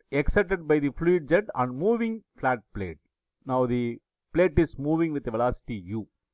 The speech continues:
So the same configuration, we have a jet of diameter d, and the jet velocity is v,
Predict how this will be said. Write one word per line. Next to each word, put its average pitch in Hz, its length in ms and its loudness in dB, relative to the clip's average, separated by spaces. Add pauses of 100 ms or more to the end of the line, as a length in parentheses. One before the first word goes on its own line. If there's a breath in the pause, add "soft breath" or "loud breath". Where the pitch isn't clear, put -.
(460)
So 131 100 -6
the 120 140 -2
same 165 260 2
configuration, 139 840 0
we 139 120 -2
have 131 240 2
a 131 100 4
jet 117 320 -2
of 131 220 2
diameter 123 520 0
d, 156 360 -2 (500)
and 117 160 -4
the 117 80 -2
jet 131 240 -2
velocity 139 520 0
is 104 120 -10
v, 170 380 -6